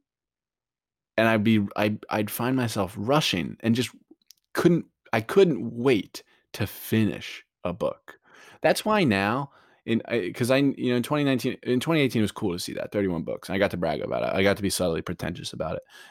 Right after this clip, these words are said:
And then twenty nineteen, I was like, "I'm not doing this. I'm not." So now, so it's like, okay, I'm okay that I've been reading The Laws of Human Nature for, since, um,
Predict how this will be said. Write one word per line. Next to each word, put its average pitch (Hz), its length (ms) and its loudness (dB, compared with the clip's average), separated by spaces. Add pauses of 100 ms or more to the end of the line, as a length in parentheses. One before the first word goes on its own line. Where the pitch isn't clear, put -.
And 117 100 6
then 127 140 6
twenty 131 220 4
nineteen, 120 500 0 (880)
I 120 80 4
was 110 100 4
like, 110 100 2
"I'm 113 100 2
not 107 120 2
doing 65 220 -4
this. - 280 -18 (1300)
I'm 101 100 0
not." 82 200 -4 (680)
So 127 220 6
now, 156 280 2
so 151 160 0
it's 143 140 -2
like, 151 160 -2
okay, - 300 -6
I'm 151 160 -2
okay 175 440 -2
that 92 120 0
I've 82 180 -2
been 87 320 -6 (140)
reading 92 380 -2
The 90 100 -6
Laws 90 280 0
of 90 80 -8
Human 90 280 0
Nature 85 420 -2
for, 85 460 -4 (1080)
since, - 1040 -2 (480)
um, 80 600 -4